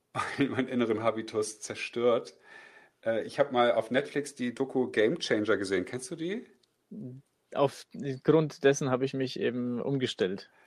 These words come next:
Speaker 1: Ich
Speaker 2: Genau.
Speaker 1: nämlich auch. <laughs> Ich hab mich das gesehen und denk so, „Hä? Fleisch macht ja gar keinen Sinn.“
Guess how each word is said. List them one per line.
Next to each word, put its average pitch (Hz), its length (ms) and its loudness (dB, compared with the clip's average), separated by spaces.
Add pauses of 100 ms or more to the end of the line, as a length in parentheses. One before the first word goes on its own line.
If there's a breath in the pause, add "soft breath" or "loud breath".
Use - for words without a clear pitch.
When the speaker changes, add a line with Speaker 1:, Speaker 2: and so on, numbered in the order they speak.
Speaker 1:
Ich 156 140 2
Speaker 2:
Genau. - 0 -
Speaker 1:
nämlich 165 340 8
auch. 156 200 8 (220)
<laughs> - 1400 10 (1040)
Ich 160 120 6
hab 180 100 6
mich 180 100 4
das 180 180 8
gesehen 160 200 10
und 190 40 8
denk 175 120 8
so, 147 100 6 (300 loud breath)
„Hä? 143 480 4 (180 loud breath)
Fleisch - 400 4
macht 139 160 4
ja 131 80 12
gar 120 140 12
keinen 101 300 0
Sinn.“ 185 500 6